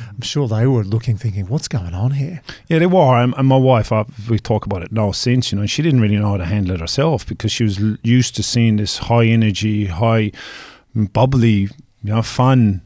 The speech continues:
Speaker 2: which is very much who I am now. And, you know, a lot of my purpose in my life is to be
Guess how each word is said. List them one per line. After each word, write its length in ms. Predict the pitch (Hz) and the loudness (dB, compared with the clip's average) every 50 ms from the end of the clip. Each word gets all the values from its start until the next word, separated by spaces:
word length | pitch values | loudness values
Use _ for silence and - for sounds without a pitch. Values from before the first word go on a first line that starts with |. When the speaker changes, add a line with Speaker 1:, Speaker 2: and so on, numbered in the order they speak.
| _ | _
Speaker 2:
which 220 | - 139 123 - - | -4 -2 0 2 0
is 240 | 123 107 - - - _ _ _ _ | 0 0 -2 -4 -10 _ _ _ _
very 260 | - 107 135 139 135 131 | -8 -4 0 2 2 4
much 220 | 120 113 120 - | 2 2 0 -2
who 400 | - - - - - 110 120 117 | -8 -12 -12 -8 -2 0 2 4
I 120 | 113 110 | 4 4
am 220 | 110 113 131 143 143 | 2 2 2 4 4
now. 240 | 123 110 104 101 101 | 4 4 2 2 0
And, 200 | 98 98 - - | 0 -2 -2 -2
you 80 | 110 | -2
know, 100 | 110 113 | 0 0
a 80 | 110 110 | 2 2
lot 60 | 107 | 0
of 80 | 104 95 | 0 0
my 160 | 107 104 104 | 0 0 0
purpose 380 | 101 - 120 107 - 101 - - | 0 0 -2 -2 -2 -2 -2 -2
in 40 | 101 | -2
my 80 | 98 | 0
life 360 | 101 101 110 123 127 - - | 0 2 2 0 0 -2 -4
is 80 | 92 - | -8 -8
to 80 | - 95 | -6 -4
be 340 | 104 104 104 104 101 - | -2 -2 0 -2 -2 -4